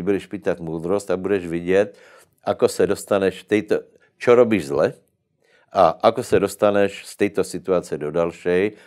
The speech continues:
ako vieš použiť možnosti, vzdelanie, znalosti, skúsenosti, všetky tie, tie atribúty, ako to vieš použiť, koľko toho máš, aby si sa dostal kus ďalej. Keď sa dostaneš kus ďalej, tak sa dostaneš ešte,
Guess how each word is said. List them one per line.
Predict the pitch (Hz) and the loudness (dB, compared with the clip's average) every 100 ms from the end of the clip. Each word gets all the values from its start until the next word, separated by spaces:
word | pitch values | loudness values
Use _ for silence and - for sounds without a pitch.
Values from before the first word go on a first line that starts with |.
| _ 104 | _ -10
ako | 98 107 | -2 -2
vieš | 92 87 | -2 -6
použiť | - 90 78 69 - - | -6 -6 -6 -12 -20 -8
možnosti, | 85 101 107 104 - - 87 87 85 _ _ _ _ - | -2 0 0 -4 -6 -14 -6 -4 -4 _ _ _ _ -20
vzdelanie, | 78 80 107 104 90 87 85 82 80 - | -10 0 2 4 0 -2 -4 -6 -8 -14
znalosti, | 76 80 95 98 95 - - 80 73 | -18 -4 0 2 0 -4 -16 -14 -14
skúsenosti, | - _ 101 98 - 90 85 - - 78 78 _ _ | -16 _ -10 -8 -2 -2 -2 -8 -12 -12 -12 _ _
všetky | - 117 113 95 | -2 -2 -2 -10
tie, | - 85 85 82 - - | -6 -2 0 -2 -8 -20
tie | - 82 80 | -6 -4 -4
atribúty, | 82 - 98 92 95 90 107 117 127 _ _ _ _ _ | -6 -8 -4 -4 -4 -6 -4 -2 -4 _ _ _ _ _
ako | - 101 - 98 | 0 0 2 0
to | 104 87 | 2 0
vieš | 80 - - _ _ _ _ _ | -2 -4 -16 _ _ _ _ _
použiť, | - - - 87 92 90 123 123 | -10 -8 4 4 6 2 0 0
koľko | - 123 - | 4 4 4
toho | 113 113 80 | 2 2 2
máš, | 71 78 107 - - | 0 2 2 0 -4
aby | 101 | -4
si | 117 - | -4 -8
sa | - 101 | -6 -4
dostal | 90 - 95 | -4 -2 -2
kus | 90 87 | -2 -8
ďalej. | 76 73 62 64 | -4 -6 -6 -10
Keď | 127 | -10
sa | - | -4
dostaneš | 120 113 120 113 | -4 -2 -4 -6
kus | - 104 | -4 -6
ďalej, | 82 98 107 | 0 0 0
tak | 92 87 | -2 -8
sa | 101 | -8
dostaneš | 98 90 95 85 | -10 -10 -12 -12
ešte, | - 90 - - | -10 -12 -12 -20